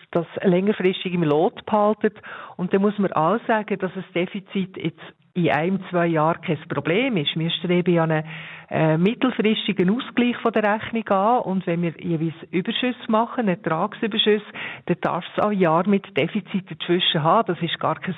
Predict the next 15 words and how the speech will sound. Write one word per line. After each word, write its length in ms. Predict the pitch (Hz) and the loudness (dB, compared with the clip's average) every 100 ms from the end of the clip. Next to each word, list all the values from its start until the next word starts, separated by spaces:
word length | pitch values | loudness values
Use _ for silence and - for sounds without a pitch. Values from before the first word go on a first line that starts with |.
| - | -6
Problem. 480 | 151 143 156 226 247 | -4 0 2 2 0
Das 120 | 196 175 | -2 -2
ist 160 | 165 | 0
auch 120 | 156 | 0
nicht, 200 | 156 151 - - - - | 0 -2 -6 -12 -12 -6
nicht 160 | 156 156 | -2 0
ein 260 | 170 180 151 | 0 2 4
Warnen 540 | 131 180 233 254 233 | 4 4 4 2 2
oder 200 | 233 233 - | 0 -4 -2
so, 280 | 233 233 220 - | 2 4 2 0
sondern 380 | 180 170 170 170 - - - | -2 0 0 -2 -6 -16 -12
das 120 | 170 | -10
ist 100 | 165 | -4
einfach 220 | 160 160 | -4 -2
ein 80 | 165 | -4